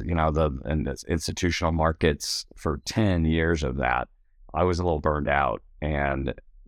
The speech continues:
and so I went to Santa Fe and was on a retreat thinking about what's next and what the rest of my life, the purpose was. And it was in that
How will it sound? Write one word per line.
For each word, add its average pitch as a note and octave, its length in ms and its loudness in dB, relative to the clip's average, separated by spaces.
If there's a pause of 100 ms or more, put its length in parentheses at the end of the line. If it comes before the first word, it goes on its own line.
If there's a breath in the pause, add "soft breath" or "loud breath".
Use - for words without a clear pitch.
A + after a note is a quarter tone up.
(220)
and D#2 200 -4
so F2 420 4
I D2+ 100 2
went G2+ 240 4
to G#2+ 80 -6
Santa G2+ 280 2
Fe F2 440 4
and D#2+ 100 2
was D2+ 160 0
on D#2+ 160 4
a D#2 80 0
retreat F2+ 560 0 (100)
thinking E2+ 300 0
about D2 320 0
what's - 260 -2
next G#2+ 440 0
and D2 260 -2 (340)
what - 220 -2
the D2+ 140 0 (120)
rest F2+ 380 0
of D#2 120 2
my D#2+ 140 4
life, D#2+ 440 2
the - 80 -2
purpose - 520 -2
was. D#2+ 400 4
And D2 140 0
it - 60 -4
was D#2 160 -2
in E2 180 0
that E2 280 2